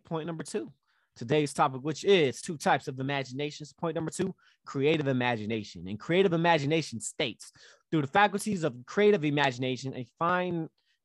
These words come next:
finite, a finite mind of a man has direct communication, the infinite intelligence. It is faculties through which hunches and inspirations are received.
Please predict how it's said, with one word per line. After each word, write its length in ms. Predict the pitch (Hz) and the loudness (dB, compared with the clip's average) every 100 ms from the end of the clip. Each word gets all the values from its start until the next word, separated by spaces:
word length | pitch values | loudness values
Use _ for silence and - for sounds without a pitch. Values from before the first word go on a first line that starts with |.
| - | -2
finite, 540 | 170 190 185 185 180 _ _ _ - | 2 2 2 0 -2 _ _ _ -14
a 100 | 120 - | -12 -2
finite 300 | 175 196 - _ - | 0 0 -6 _ -12
mind 600 | 120 165 160 139 127 123 _ _ _ | -4 0 0 0 -2 -4 _ _ _
of 120 | 143 | -2
a 60 | 131 | 0
man 460 | 127 165 156 139 127 | 0 2 2 0 -2
has 360 | 147 135 120 | -2 -2 -2
direct 440 | - 120 147 180 - | -8 -4 -2 -2 -2
communication, 760 | 160 147 143 175 143 113 90 - _ _ - | -4 -4 -4 -6 -6 -12 -14 -18 _ _ -10
the 100 | - | -6
infinite 320 | 175 180 160 | -6 -6 -4
intelligence. 720 | 143 156 165 127 98 - - _ _ | -6 -2 -2 -4 -8 -18 -20 _ _
It 80 | 151 | -4
is 180 | 160 127 | -4 -2
faculties 720 | - 170 175 180 202 185 - _ _ _ _ | 2 4 2 -6 -6 -8 -12 _ _ _ _
through 240 | 214 220 196 | 2 4 4
which 340 | 156 160 - | 2 0 -2
hunches 540 | - 196 190 214 202 - | 0 0 0 -2 -2 -2
and 100 | - | -6
inspirations 680 | 180 175 - 180 180 165 147 | -6 -6 -6 -4 -2 -4 -2
are 180 | 156 147 | 0 0
received. 560 | 127 - 175 98 85 | -4 -8 -10 -12 -16